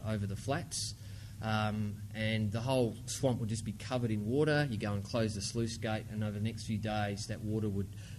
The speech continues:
sink in, and then beautiful, fresh, green, swampy grass would grow for the cows, uh, to eat. Just seems to me that, um,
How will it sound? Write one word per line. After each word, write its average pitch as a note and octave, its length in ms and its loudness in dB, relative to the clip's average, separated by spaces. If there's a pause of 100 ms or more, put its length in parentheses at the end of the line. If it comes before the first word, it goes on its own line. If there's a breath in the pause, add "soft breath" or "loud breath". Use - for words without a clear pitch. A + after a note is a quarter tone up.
sink C#3 460 4
in, A#2 280 6
and G#2+ 180 0
then G#2+ 100 2
beautiful, A#2 560 4
fresh, - 460 0
green, A2 480 4
swampy G#2 360 0
grass G#2 440 -2
would F#2+ 120 -4
grow G2+ 240 0
for G2 140 -4
the F#2 80 -4
cows, C#3 540 -2 (480 loud breath)
uh, F#2+ 140 0
to G2 280 0
eat. - 220 -2 (320 loud breath)
Just G#3 180 4
seems F#3 280 6
to C3+ 60 2
me C3+ 260 6
that, B2 300 4
um, A#2 440 4